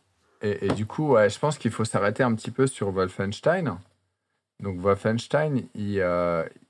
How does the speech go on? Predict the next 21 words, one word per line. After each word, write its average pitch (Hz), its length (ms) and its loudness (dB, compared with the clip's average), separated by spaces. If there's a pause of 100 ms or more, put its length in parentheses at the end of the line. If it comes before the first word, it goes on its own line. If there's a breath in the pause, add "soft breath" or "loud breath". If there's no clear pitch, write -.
(140)
donc 95 240 -6
ils 104 100 0
ont 120 60 6
leur 127 160 6
moteur, 135 640 4
et 98 140 0
là, 151 440 4
donc 107 240 0
il - 40 4
y - 20 8
a - 40 6
Tom 117 260 4
Hall, 139 340 4 (1040)
euh, 95 200 4
qui 101 220 -6
voudrait 107 340 4
faire 147 260 4
en 107 80 4
fait 135 260 2
un 90 160 2
Commander 104 440 6